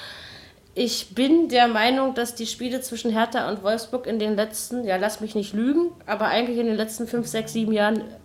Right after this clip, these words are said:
so hochgerechnet jetzt, sag ich mal, immer eng waren. Dass es nie klare Sieger gab, dass es entweder knallkrasse Unentschieden mit vielen Toren gab oder so ganz knappe Siege.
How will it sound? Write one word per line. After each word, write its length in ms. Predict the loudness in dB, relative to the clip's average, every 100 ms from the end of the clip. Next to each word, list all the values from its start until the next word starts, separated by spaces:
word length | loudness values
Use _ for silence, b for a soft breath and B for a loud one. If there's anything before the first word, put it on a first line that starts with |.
| -20 _ -20 -20 -20 -20 -20 -10
so 220 | -6 -2
hochgerechnet 540 | -2 -2 -4 -4 -4
jetzt, 160 | -6 -4
sag 100 | -6
ich 100 | -2
mal, 120 | 2
immer 340 | 4 4 4 2
eng 260 | 2 2
waren. 260 | 2 2 2 -2 B B B B B B B
Dass 160 | -2
es 120 | 2 6
nie 160 | 6
klare 460 | 6 6 8 8 4
Sieger 340 | 0 -2 0
gab, 280 | 2 2 2
dass 100 | 0
es 140 | -4
entweder 340 | -4 -2 -2 -2
knallkrasse 640 | 2 2 2 2 0 2
Unentschieden 560 | 2 2 0 0 -2 0
mit 140 | -2
vielen 260 | 0 2 2
Toren 340 | 2 2 2
gab 340 | 2 2 0 -2
oder 200 | 0 0
so 120 | 2
ganz 280 | 2 0 -2
knappe 320 | 0 0 0
Siege. 440 | -6 -4 0 0